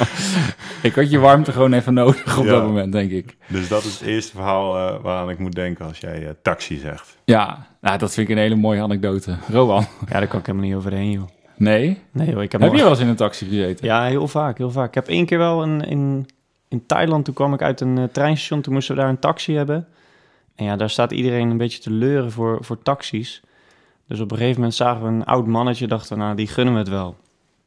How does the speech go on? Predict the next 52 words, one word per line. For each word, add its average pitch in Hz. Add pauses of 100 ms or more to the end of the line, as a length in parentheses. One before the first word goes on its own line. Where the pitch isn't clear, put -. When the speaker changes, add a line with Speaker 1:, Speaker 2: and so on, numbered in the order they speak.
(520)
Speaker 3:
Alleen 107
toen 110
stapten 127
we 117
bij 120
hem 120
in 117
de 110
taxi 139
en 113
toen 110
zagen 120
we 117
eigenlijk 117 (520)
pas 107
dat 110
gewoon 110
heel 113
zijn 110
rechterarm 120
in 113
het 110
gips -
zat. 95 (840)
En 110
hij 107
kwam 120
ook 117
eigenlijk 113
niet 120
heel 117
erg 113
boven 113
het 107
stuur 127
uit. 135
Hij 120
was 104
heel 113
klein. 110
Speaker 1:
<laughs> 202 (1000)
Speaker 3:
Dus 110
we 110
zaten 117
gewoon 139 (320)
bij 117
iemand 127
die 123
heel 135
klein 131
was 143
en 123